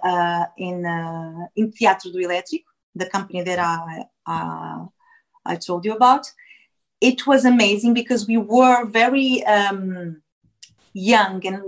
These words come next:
with a, a lot of, um, and very creative. We didn't had, uh, money, and we had, we invented everything. Um,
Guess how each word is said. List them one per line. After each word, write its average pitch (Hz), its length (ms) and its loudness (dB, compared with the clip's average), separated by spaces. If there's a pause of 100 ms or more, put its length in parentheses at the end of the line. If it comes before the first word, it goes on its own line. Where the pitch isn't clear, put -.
(100)
with 190 220 -4
a, 175 380 -2 (100)
a 180 80 -2
lot 226 340 6
of, 180 240 0
um, 175 440 -10 (640)
and 208 400 -6
very 285 220 4
creative. 233 560 -4 (400)
We 247 100 2
didn't 254 140 4
had, 240 260 4 (280)
uh, 190 420 -2
money, 190 420 -4 (100)
and 196 240 -10
we 202 220 -4
had, 202 200 -4 (560)
we 220 180 -8
invented 226 580 0 (120)
everything. 175 680 -4 (160)
Um, 165 720 -6